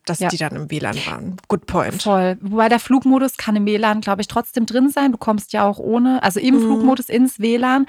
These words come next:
Speaker 2: Du darfst aber den Flugmodus rausmachen, bin ich mir relativ
Speaker 1: Okay.
Speaker 2: sicher. Das Ding ist jetzt aber,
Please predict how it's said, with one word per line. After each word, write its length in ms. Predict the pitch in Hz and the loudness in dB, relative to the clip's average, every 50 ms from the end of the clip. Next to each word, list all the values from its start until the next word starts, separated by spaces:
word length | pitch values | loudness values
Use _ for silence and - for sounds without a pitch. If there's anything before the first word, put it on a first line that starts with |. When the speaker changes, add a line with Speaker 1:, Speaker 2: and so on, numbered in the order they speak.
| - - - | -4 -10 -14
Speaker 2:
Du 80 | - | -10
darfst 420 | 170 - 202 185 196 220 - - - | -6 -2 0 0 0 0 -2 -2 -6
aber 180 | - 180 190 175 | -4 -4 -2 -4
den 120 | 180 175 | -4 -4
Flugmodus 680 | - - - 190 - 190 175 170 175 170 170 - - - _ - | -6 -6 -6 -6 -6 -6 -6 -6 -6 -8 -8 -10 -12 -18 _ -10
rausmachen, 500 | - 160 165 165 - - 175 165 156 170 | -6 -6 -6 -6 -6 -8 -8 -6 -6 -6
bin 120 | 165 185 175 | -4 -4 -4
ich 120 | 175 - | -4 -2
mir 120 | 180 175 165 | -4 -4 -2
relativ 360 | 165 175 175 170 - 180 170 | -2 -4 -4 -4 -6 -8 -10
Speaker 1:
Okay. 100 | - - | -10 -12
Speaker 2:
sicher. 400 | - - - - 208 226 226 - - - - - - - - - - - - - - - _ - | -14 -14 -12 -10 -10 -10 -10 -12 -14 -16 -18 -18 -18 -18 -20 -20 -20 -20 -20 -20 -20 -20 _ -4
Das 300 | - 202 202 - - - | -2 -2 -2 -2 -4 -4
Ding 260 | - 269 294 339 294 | -2 0 0 0 -2
ist 320 | - - 190 175 - - | -2 -4 -6 -6 -6 -6
jetzt 260 | - 185 170 - - - | -6 -6 -8 -6 -6 -4
aber, 440 | 185 175 170 175 180 185 190 196 | -4 -2 -2 -2 -2 -2 -4 -6